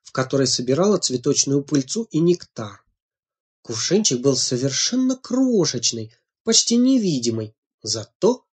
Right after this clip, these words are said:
волшебный. Только у пчёл бывают такие. Взяла Жужа кувшинчик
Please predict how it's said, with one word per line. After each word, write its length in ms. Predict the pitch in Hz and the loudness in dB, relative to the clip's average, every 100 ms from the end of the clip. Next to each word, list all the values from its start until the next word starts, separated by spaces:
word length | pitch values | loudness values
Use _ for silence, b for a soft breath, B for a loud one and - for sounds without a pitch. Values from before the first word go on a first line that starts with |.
| - | -8
волшебный. 880 | 113 214 220 - 131 127 131 131 - _ _ _ _ _ - | -4 -2 -4 -2 -2 -2 -4 -6 -10 _ _ _ _ _ 0
Только 280 | 143 143 156 | 0 2 0
у 100 | 175 | 0
пчёл 520 | - - 175 156 117 | -4 0 2 4 2
бывают 460 | 117 117 127 113 | 0 2 2 0
такие. 540 | - - - 107 101 _ _ _ _ _ _ _ | -4 -6 -6 -12 -12 _ _ _ _ _ _ _
Взяла 440 | 117 107 127 127 | -8 -2 2 2
Жужа 280 | 117 117 117 | 2 -4 -6
кувшинчик 720 | 113 117 - - 254 247 135 | -8 -10 -4 2 4 2 0